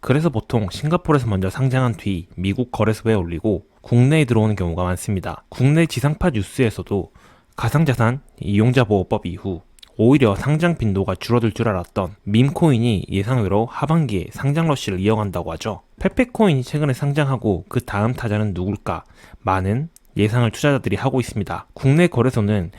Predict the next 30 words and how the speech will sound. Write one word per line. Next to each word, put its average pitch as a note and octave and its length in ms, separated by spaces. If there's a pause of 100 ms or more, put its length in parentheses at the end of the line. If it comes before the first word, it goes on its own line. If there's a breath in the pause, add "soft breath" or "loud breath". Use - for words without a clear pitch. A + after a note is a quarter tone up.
(120)
상장 D3 400
절차가 F#2+ 540
이 - 80
삼 E3 320
개월 F3+ 180
정도로 G2+ 380
소요되기 A2 400
때문에 F2+ 540 (100)
이천이십오 G#2+ 680
년 G#2+ 180
초에 G2+ 380 (140)
페페에 F3+ 380
이은 F#2+ 420
밈코인이 B2+ 600
하나 C#3+ 240
더 F2+ 380 (200 soft breath)
상장되지 C#3 600
않을까 F2+ 280
싶은데요. F#2+ 600 (120)
베이비도지가 C#3+ 580
국내 A2+ 300
작은 A2+ 380
거래소에 G2+ 480 (160)
이미 A2 160
상장된 D3 440
만큼 F2 540
조금은 A#2+ 380
기대를 G2+ 380
해보고 B2 280
있습니다. F2 460